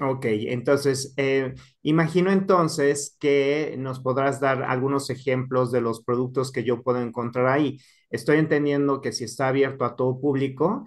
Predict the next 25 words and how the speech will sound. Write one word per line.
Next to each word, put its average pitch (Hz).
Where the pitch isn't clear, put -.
y 117
a 113
todas 131
las 135
religiones. 139
Yo 127
puedo 127
ser 127
católico, 127
como 110
es 107
mi 113
caso 120
en 113
particular, 110
digamos, 123
y 123
voy 131
a 135
encontrar 127
algunas 123
cosas 110
de 113
mi 113
interés. 131